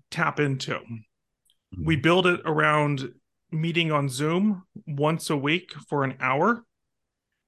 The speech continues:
Speaker 1: And we essentially work on two, during that Zoom call, we essentially work on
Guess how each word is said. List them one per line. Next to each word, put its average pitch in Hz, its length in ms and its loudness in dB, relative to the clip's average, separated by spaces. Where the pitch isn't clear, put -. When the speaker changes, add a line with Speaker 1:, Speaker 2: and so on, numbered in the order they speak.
Speaker 1:
And 156 460 0
we 170 180 2
essentially 170 720 2
work 147 420 -4
on 143 320 2
two, 180 300 -2
during 165 220 2
that 151 140 2
Zoom 170 240 2
call, 151 180 0
we 143 80 2
essentially 151 400 -2
work 143 300 -2
on 131 340 0